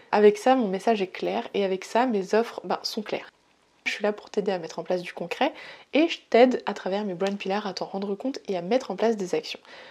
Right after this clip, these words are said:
Toi aussi, tu dois définir tes trois, quatre brand pillars sur lesquels tu vas pouvoir communiquer en continu. Donc pour certaines personnes, ça va être, euh, deux, trois ou quatre. L'idéal, c'est de pas dépasser en fait, euh, quatre parce que sinon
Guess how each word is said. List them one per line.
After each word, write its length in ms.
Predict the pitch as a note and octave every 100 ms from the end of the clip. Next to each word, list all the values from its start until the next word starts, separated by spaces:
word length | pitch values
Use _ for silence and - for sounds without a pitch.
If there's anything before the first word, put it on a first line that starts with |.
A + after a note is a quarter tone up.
| - -
Toi 160 | C4 C4+
aussi, 220 | C4 B3+
tu 120 | -
dois 120 | G3
définir 480 | F3 F3 D#3+ F3+ G#3+
tes 100 | -
trois, 240 | - B3
quatre 420 | B3 A3 G#3 - -
brand 240 | F#3+ G3 F#3
pillars 380 | - F3+ B3
sur 240 | C4+ - F#3
lesquels 360 | E3+ - A#3+
tu 140 | B3+ G#3
vas 80 | F3+
pouvoir 400 | - F3+ G#3 - - _ -
communiquer 460 | C4+ A#3 G#3+ A#3
en 80 | A3+
continu. 380 | - G3+ - D3+ _ _ - _
Donc 140 | F3 -
pour 140 | F#3+
certaines 320 | G#3 G3 G3+
personnes, 460 | G3 G3+ A3 A3 -
ça 180 | - -
va 140 | F3+ F3+
être, 280 | F#3+ -
euh, 140 | F3 E3+ - - - -
deux, 340 | F3+ F3+ F#3+
trois 420 | G3+ - E3+ F3 F#3
ou 60 |
quatre. 420 | F3 E3 G#3+ - -
L'idéal, 560 | F#3+ F#3+ G3 G3+ G#3+ A3+
c'est 140 | G3+
de 80 | F3+
pas 200 | - G3
dépasser 400 | F#3+ F3+ F3+ G3
en 100 | F3+
fait, 320 | - F3+ -
euh, 220 | - - -
quatre 300 | F#3 F#3 -
parce 160 | F3 -
que 100 | -
sinon 340 | - F#3 D#3+